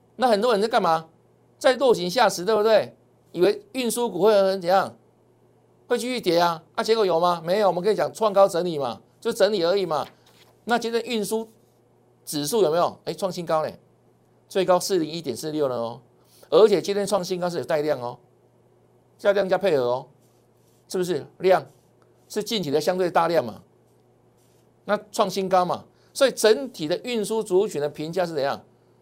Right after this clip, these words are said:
叫维持强势不变啊，对不对？那昨天为什么跌？昨天下跌的主角叫万海，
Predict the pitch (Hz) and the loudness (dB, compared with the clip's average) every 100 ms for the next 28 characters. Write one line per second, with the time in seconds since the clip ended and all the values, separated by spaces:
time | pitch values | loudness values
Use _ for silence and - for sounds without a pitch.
0 | _ - 214 175 165 165 156 143 139 151 | _ -2 0 0 -2 -4 -8 -6 -6 -6
1 | 180 - 131 175 143 98 - - _ _ | -10 -10 -10 -6 -6 -6 -16 -20 _ _
2 | _ _ - 160 160 117 - _ _ _ | _ _ -4 0 0 -2 -10 _ _ _
3 | _ 233 254 - _ _ - 208 220 240 | _ -2 -2 -4 _ _ 4 4 4 0
4 | 247 202 180 175 120 110 - _ _ _ | 0 0 0 -2 -6 -8 -10 _ _ _
5 | _ _ _ _ _ - 220 269 285 226 | _ _ _ _ _ 2 2 4 2 2
6 | 196 190 190 190 175 196 202 135 - | 0 -2 -2 -2 -2 2 0 0 -8